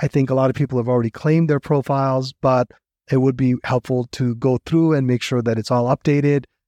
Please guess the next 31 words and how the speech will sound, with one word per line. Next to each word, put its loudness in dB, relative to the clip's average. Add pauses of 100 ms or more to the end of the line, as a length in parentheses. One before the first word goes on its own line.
(100)
and, -2
and 2
that 2
you're 2
also 0
taking 0
advantage, 0 (440)
advantage 0
of 2
all 4
the 0
new 2
features 0
that -2
they 0
might 0
have -4
introduced 0
in -2
the -2
last -4
year, 0 (380)
especially 0
if 0
you 4
haven't -2
been 4
on 2
it -2
in -2
a, -2